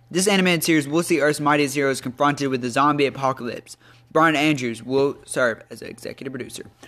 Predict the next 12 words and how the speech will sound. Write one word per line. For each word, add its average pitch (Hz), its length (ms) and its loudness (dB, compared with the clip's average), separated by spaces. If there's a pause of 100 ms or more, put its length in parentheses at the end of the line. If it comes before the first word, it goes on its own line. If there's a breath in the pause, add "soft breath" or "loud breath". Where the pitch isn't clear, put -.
(120)
One 202 340 -2 (440)
animated 160 360 -4
show 147 200 -2
that 147 120 -2
I'm 127 140 -6
excited 131 400 -4
for, 131 220 -2
and 127 100 -6
this 135 140 -4
is 127 100 -8
it. 120 240 -4 (440 soft breath)
Spider-Man 180 600 2